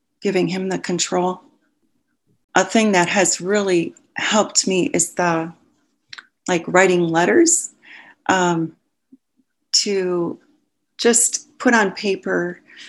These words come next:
uh, what it is that I am holding on to, maybe writing a letter, wh-, whether to a person or myself or God. It has definitely given me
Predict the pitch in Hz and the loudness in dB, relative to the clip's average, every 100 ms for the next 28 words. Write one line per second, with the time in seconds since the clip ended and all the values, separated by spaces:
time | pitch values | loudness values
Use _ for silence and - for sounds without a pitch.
0 | - _ _ _ _ _ _ 190 185 180 | -20 _ _ _ _ _ _ -6 -4 -6
1 | 175 185 202 202 190 190 190 165 - 180 | -6 2 4 4 4 2 4 2 4 4
2 | 170 175 - _ - 190 190 185 180 - | 4 2 -4 _ -4 0 0 2 0 2
3 | 180 170 - 196 185 165 190 - 233 226 | 2 2 0 2 4 4 2 2 4 4
4 | 220 220 220 208 - 214 202 196 180 185 | 2 6 6 6 4 4 6 6 6 8
5 | 180 175 175 - 190 180 175 170 165 - | 6 4 2 0 2 2 2 -2 -2 2
6 | 220 - 208 202 196 - - 185 180 175 | 2 2 0 -2 -4 -8 -8 -4 -4 -4
7 | 175 - _ _ _ - 175 165 170 170 | -8 -18 _ _ _ -4 -2 4 2 2
8 | 165 - - _ 147 147 - - _ _ | -4 -14 -20 _ -6 -4 -6 -8 _ _
9 | _ 202 208 208 202 - - - - - | _ 2 4 2 -2 -6 -14 -20 -20 -20
10 | _ _ _ 185 185 180 - - 180 185 | _ _ _ 0 4 4 4 4 4 4
11 | 175 170 - 165 156 160 - - _ - | 4 4 4 4 6 4 -2 -20 _ 4
12 | 214 202 180 165 165 | 6 8 8 8 6